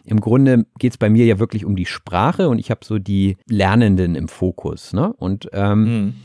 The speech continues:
Speaker 1: bei dir hatte ich so das Gefühl, steht eher die Kultur im Fokus.
Speaker 2: Kann man so sagen, ja.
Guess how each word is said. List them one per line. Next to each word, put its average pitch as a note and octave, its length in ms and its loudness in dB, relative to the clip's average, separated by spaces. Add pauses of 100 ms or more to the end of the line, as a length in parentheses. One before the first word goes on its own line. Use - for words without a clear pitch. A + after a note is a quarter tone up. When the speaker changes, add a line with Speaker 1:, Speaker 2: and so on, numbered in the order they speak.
(320)
Speaker 1:
bei G2+ 120 0
dir C#3+ 140 2
hatte E3 100 -2
ich - 80 -6
so D3+ 80 -8
das C#3 140 -4
Gefühl, C3+ 260 -4
steht - 280 -4
eher B2 160 0
die A2+ 300 -2
Kultur B2 760 0
im E2 120 -8
Fokus. - 640 -12 (140)
Speaker 2:
Kann D3 160 -2
man F3 180 2
so D#3+ 120 0
sagen, G2+ 480 -6
ja. E2 380 -6